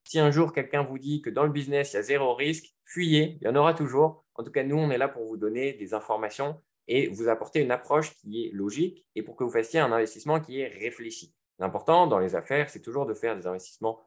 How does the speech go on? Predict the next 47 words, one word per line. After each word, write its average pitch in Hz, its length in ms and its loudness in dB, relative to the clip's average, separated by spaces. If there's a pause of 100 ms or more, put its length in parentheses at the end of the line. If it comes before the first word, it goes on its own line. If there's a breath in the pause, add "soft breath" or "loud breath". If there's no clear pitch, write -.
(100)
intelligents, 104 640 -2 (240)
réfléchis 120 640 -4 (140)
et 101 100 0
de 113 100 4
ne 117 100 2
pas, 139 300 6
euh, 98 120 4
aller 120 240 2
comme 110 160 -2
ça 120 320 2
all-in 139 300 0
dans 113 200 0
un 110 60 2
business 120 340 -6
et 95 60 -6
se 90 100 -8
mettre 127 160 -2
en 110 60 -2
danger. 107 300 -2
Non, 113 260 -2 (200)
on 92 80 -4
le 92 80 0
fait 123 140 0
intelligemment, 104 800 0
on 95 100 -2
analyse, 110 500 0
on 92 120 -16
comprend. 123 540 -2 (260)
Et 131 140 4
là, 127 140 6
ce 113 140 -4
soir, 113 320 2
vous 92 160 -10
allez, 104 200 -2
je 113 120 -4
pense, 110 420 -2
très 135 180 -2
bien 123 160 2
comprendre 127 420 -2
pourquoi 131 360 0
nous 120 120 -2
sommes 107 200 -6
ici, 98 280 -8
pourquoi 143 320 -2
on 113 100 -6
est 123 160 -8 (160)
déjà 117 580 -4